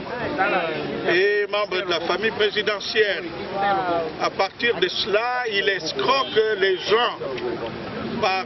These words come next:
euh, cette qualité dont il s'arroge. Et il y a beaucoup de victimes, dont des pilotes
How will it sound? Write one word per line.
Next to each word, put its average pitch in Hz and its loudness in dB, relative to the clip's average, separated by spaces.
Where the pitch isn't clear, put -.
euh, 156 2
cette - 0
qualité 170 2
dont 165 0
il 143 -6
s'arroge. 135 -2
Et 170 0
il 165 0
y 170 4
a 170 2
beaucoup 185 0
de 202 4
victimes, 226 0
dont 202 2
des 190 -2
pilotes 190 0